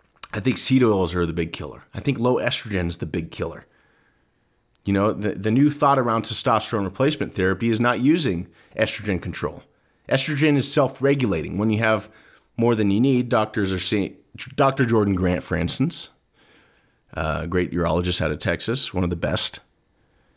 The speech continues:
in this world, has shown that estrogen is self-regulating. When you have too much of it, it auto-regulates. When you're doing testosterone replacement therapy levels,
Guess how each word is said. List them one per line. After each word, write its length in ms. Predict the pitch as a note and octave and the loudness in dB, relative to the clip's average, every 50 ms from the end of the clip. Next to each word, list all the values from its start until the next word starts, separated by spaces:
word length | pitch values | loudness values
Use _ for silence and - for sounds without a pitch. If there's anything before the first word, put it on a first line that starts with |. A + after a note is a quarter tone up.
| _ _ _ | _ _ _
in 100 | - D#2+ | -4 -4
this 180 | D#2+ D2+ - | -2 -4 -4
world, 340 | - D#2+ E2 E2 G2 C3 C#3 - _ _ _ _ _ _ _ _ _ _ _ _ _ _ _ _ _ _ | -2 -2 0 0 -2 -2 -6 -12 _ _ _ _ _ _ _ _ _ _ _ _ _ _ _ _ _ _
has 200 | - G#2+ G2 - | -4 -2 0 2
shown 540 | - - - G3 A3 A3 D#3+ G#2+ D#2 - - _ _ _ _ _ | 2 2 4 6 6 6 6 4 0 -4 -12 _ _ _ _ _
that 140 | A2 G#2 - | -6 -2 0
estrogen 380 | C3+ D3+ - - C3+ C3+ A#2+ | -2 -2 -2 -2 0 0 2
is 80 | G#2+ F2+ | 2 0
self-regulating. 840 | - - - D#3+ D#3+ D#3+ - B2+ B2 A2+ F#2+ F2 D2+ D2 D2+ F2+ F2+ | 0 2 2 2 2 2 2 0 2 2 2 0 -2 -4 -4 -6 -4
When 100 | E2 F#2 | -2 0
you 100 | G2+ G#2+ | 0 2
have 200 | A#2+ B2+ A#2 - | 2 0 0 -2
too 160 | - - G3+ | -4 -4 0
much 240 | F#3+ D#3+ C3+ - - | 0 0 0 0 -2
of 80 | F#2 F2+ | -2 -2
it, 180 | F#2+ - - - - _ _ | -4 -4 -6 -10 -20 _ _
it 140 | - E2 - | -10 -6 -2
auto-regulates. 920 | - G#2 A2 G#2 G2+ G2 G2+ G2 F#2 E2 E2+ E2 D#2 D2 - - - - - - _ _ _ _ _ _ _ _ _ _ _ _ _ _ _ _ _ _ _ _ | 0 0 2 2 2 2 2 0 0 0 -2 -4 -6 -8 -8 -8 -8 -8 -10 -14 _ _ _ _ _ _ _ _ _ _ _ _ _ _ _ _ _ _ _ _
When 140 | - G2+ G2 | -2 0 0
you're 100 | F#2+ F2 | 0 0
doing 240 | F#2+ G2+ F#2+ F#2 | 0 0 0 0
testosterone 720 | E2 - E2+ E2+ - - C3 A#2 A2 - - - G#2+ F2+ | 0 -2 -4 -4 -2 2 2 2 2 0 -2 -4 -4 -4
replacement 500 | F2 E2 - - C#3 B2+ B2+ - B2 F#2 | -4 -6 0 2 2 2 2 0 -6 -4
therapy 320 | - G#2+ G2+ F2+ E2 - F2+ | -2 0 0 0 0 -2 0
levels, 460 | F#2+ G#2 G2+ D#2 - - - - - | 0 0 0 0 -4 -10 -18 -20 -20